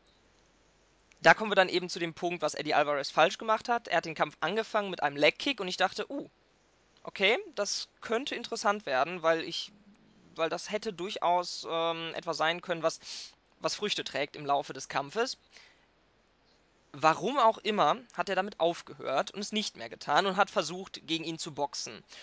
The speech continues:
und ist nach vorne gegangen. Und das ist generell etwas, was eigentlich ein absolutes No-Go ist, wenn man der kleinere Kämpfer ist. Weil, wenn du als größerer Kämpfer ohnehin schon den Reichweitenvorteil hast, der in diesem Fall ja wirklich gewaltig war,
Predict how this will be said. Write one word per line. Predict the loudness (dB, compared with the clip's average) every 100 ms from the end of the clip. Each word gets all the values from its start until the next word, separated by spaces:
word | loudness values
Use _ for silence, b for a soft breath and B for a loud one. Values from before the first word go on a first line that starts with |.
| b
und | -4
ist | 2
nach | 2 2
vorne | 4 6 6 4
gegangen. | -2 -4 -6 B B B B
Und | 4 4
das | 4
ist | 2
generell | 2 4 6 6 6
etwas, | 2 4 2 2 b b b _ _ _ _ _ _ _ _ _ _ _ _ _ -14
was | 2 2 4
eigentlich | 6 8 6
ein | 4
absolutes | 4 2 -8 -8 -10 -12 _ _ _ _
No-Go | 2 6 6 6 2 2
ist, | -2 0
wenn | 2
man | 2
der | 2
kleinere | 8 8 8 4 -2
Kämpfer | -10 -10 -8 -8 -6
ist. | -8 -12 B B B 10
Weil, | 12 12 12 6 _ _ _ _ _ _ _ _ _ _ 4
wenn | 4 6
du | 2 6
als | 6 6
größerer | 4 6 6
Kämpfer | 6 4 2 2
ohnehin | 2 2 2
schon | 2 2
den | 8
Reichweitenvorteil | 8 8 6 4 4 -4 -4 -4 -6 -6
hast, | -6 0
der | 0
in |
diesem | 2 -2
Fall | 2 4
ja | 4
wirklich | 0 -4 -2
gewaltig | 8 10 10 6 -8
war, | -6 -6